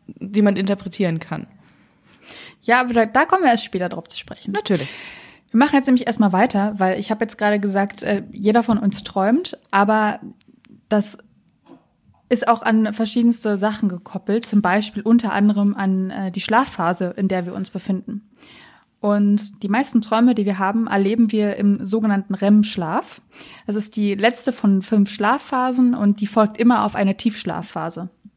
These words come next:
Speaker 2: und markiert so das Ende eines Schlafzyklus. Und rem steht für nichts anderes als Rapid Eye Movement, also wenn sich die Augen so ganz schnell bewegen unter den Augenlidern.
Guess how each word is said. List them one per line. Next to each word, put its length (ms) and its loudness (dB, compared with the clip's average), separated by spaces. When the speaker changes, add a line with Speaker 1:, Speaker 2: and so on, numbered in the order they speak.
Speaker 2:
und 160 2
markiert 380 2
so 180 0
das 140 0
Ende 260 2
eines 240 -2
Schlafzyklus. 800 -6
Und 300 2
rem 280 6
steht 300 -4
für 80 0
nichts 220 0
anderes 520 -2
als 400 -6
Rapid 480 -4
Eye 180 2
Movement, 720 0
also 340 0
wenn 440 0
sich 180 -6
die 160 -6
Augen 240 4
so 140 -2
ganz 220 0
schnell 200 2
bewegen 420 2
unter 200 4
den 180 2
Augenlidern. 640 0